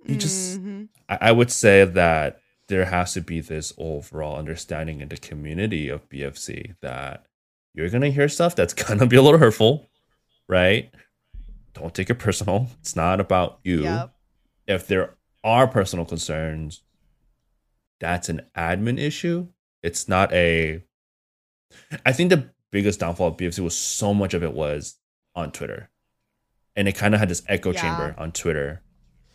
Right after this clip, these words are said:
Speaker 2: Well, and the
Speaker 1: And,
Speaker 2: sponsors saw
Speaker 1: and
Speaker 2: it.
Speaker 1: sponsors saw it. Yeah, sponsors saw it.
Speaker 2: Mm-hmm.
Speaker 1: And you're like, "Oh my God, like, we don't be associated with this." Da, da, you know, then it makes other women's leagues look bad, right?
Speaker 2: Yep. Yep.
Speaker 1: Uh,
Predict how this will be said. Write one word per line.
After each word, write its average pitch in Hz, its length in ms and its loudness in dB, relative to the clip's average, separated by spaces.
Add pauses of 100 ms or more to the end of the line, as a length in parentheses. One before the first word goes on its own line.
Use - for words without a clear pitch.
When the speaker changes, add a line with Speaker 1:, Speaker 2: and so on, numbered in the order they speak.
(320)
Speaker 2:
Well, 90 220 2
and 85 140 0
the 87 60 0
Speaker 1:
And, 90 80 -2
Speaker 2:
sponsors 240 540 -6
saw - 100 -6
Speaker 1:
and - 80 2
Speaker 2:
it. 107 60 0
Speaker 1:
sponsors 113 680 6
saw 175 300 4
it. - 80 2
Yeah, 113 120 6
sponsors 90 560 -6
saw 175 320 2
it. 123 40 2
Speaker 2:
Mm-hmm. 78 240 2
Speaker 1:
And 85 100 -2
you're 87 80 0
like, 82 140 -2
"Oh 78 120 -12
my 85 140 -4
God, 127 240 -4
like, 87 100 -6
we 76 80 -8
don't 82 140 -8
be 78 80 -8
associated 73 600 -8
with 71 100 -8
this." 117 420 -4
Da, - 140 -14
da, 64 120 -10
you 92 120 -2
know, 90 180 0
then 98 200 2
it 98 40 2
makes 110 320 0 (100)
other 95 680 2 (260)
women's 107 340 -4
leagues 76 240 -8
look - 160 -6
bad, - 300 -10 (640)
right? 73 360 -8
Speaker 2:
Yep. 208 240 -12 (600)
Yep. 185 240 -12 (880)
Speaker 1:
Uh, - 440 -12